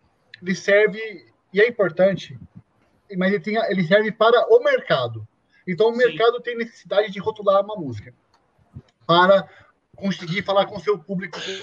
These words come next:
Speaker 1: consumidor daquela música. Então, o mercado faz muito isso. Olha, isso aqui é pagode, isso aqui é forró, isso é forró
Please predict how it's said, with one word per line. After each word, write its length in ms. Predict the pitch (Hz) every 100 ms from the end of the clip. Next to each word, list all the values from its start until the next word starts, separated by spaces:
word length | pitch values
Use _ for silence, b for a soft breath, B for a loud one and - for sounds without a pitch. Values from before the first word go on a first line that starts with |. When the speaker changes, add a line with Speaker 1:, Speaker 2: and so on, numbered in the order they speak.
| 440
Speaker 1:
consumidor 500 | 170 196 190 180 175
daquela 260 | 165 180
música. 240 | 160 113 147
Então, 120 | 196
o 40 |
mercado 380 | 214 185 220 214
faz 160 | 202 202
muito 200 | 196 175
isso. 140 | 131 _ b b b b b
Olha, 300 | 160 147 147 156
isso 160 | 156
aqui 360 | - - 196 208
é 320 | 180 165 - - - _ _ _ _ _ _ _ _ _ _ _ _
pagode, 720 | - 190 165 165 180 165 196 196 _ _ _
isso 160 | 156 175
aqui 380 | - - 190 170
é 300 | 147 135 117 _
forró, 800 | 202 208 - _ 160 170 175 180 b b
isso 180 | 190 165
é 40 | 190
forró 840 | - 196 165 151 175 165 151 123